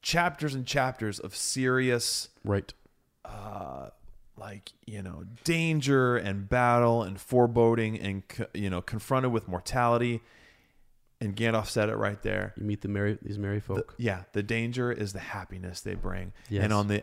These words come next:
Speaker 1: on the edge of destruction, they're sitting there talking about
Speaker 2: Yeah.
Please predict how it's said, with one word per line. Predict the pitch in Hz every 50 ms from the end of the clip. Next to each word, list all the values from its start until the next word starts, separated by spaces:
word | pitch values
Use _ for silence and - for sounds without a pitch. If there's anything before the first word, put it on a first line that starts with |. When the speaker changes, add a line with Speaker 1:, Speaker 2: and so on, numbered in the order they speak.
| - -
Speaker 1:
on | 107 104 104
the | 104 - - -
edge | 123 123 123 120 120 117 -
of | - 104 104
destruction, | 104 101 - - - 120 110 104 - - - 107 104 104 - _ - _ _ -
they're | 107
sitting | 101 - - - 113 113 110
there | 101 101
talking | - - 120 101 107 - 107
about | 98 95 95 92 92 95 95 - - - -
Speaker 2:
Yeah. | 104 104 127 135 110